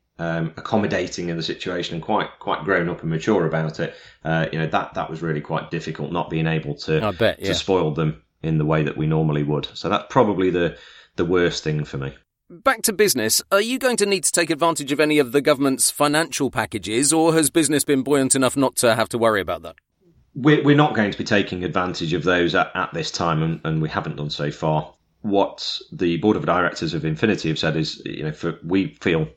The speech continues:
Speaker 1: we want to use our own resources. We want to stand by our staff and, and not see them, uh, reduce pay down to eighty percent. So even where some areas of the business might be a little bit quieter than others, uh, we have,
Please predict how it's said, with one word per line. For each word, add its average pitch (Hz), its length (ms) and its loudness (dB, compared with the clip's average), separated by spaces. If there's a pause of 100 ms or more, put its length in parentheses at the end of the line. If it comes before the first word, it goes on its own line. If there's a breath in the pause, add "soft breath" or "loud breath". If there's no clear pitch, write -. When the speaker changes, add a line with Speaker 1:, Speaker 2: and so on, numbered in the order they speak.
Speaker 1:
we 85 120 0
want 82 160 -2
to - 100 -6
use 85 140 -2
our 85 160 4
own 82 160 0
resources. 85 720 -2 (640)
We 95 80 -2
want 76 160 -4
to - 60 -6
stand 87 260 -2
by 85 220 2
our 82 180 0
staff 85 380 -4
and, 80 180 -4
and 80 80 -4
not 80 160 -4
see 87 200 2
them, 82 280 -2 (500 soft breath)
uh, 76 280 -2
reduce 78 480 -4
pay 80 420 -2 (380 soft breath)
down 82 180 0
to 82 140 0
eighty 80 260 -2
percent. 101 360 0 (360)
So 101 220 0
even 107 340 6
where 95 220 2
some 98 260 0
areas 92 380 0
of 85 80 -2
the 85 40 -2
business 85 300 -2
might 87 160 -4
be 90 80 -4
a 87 40 0
little 92 200 0
bit 90 140 -2
quieter 90 440 -2
than 82 160 0
others, 87 400 0 (380 loud breath)
uh, 82 340 0
we 82 340 2
have, 80 360 -2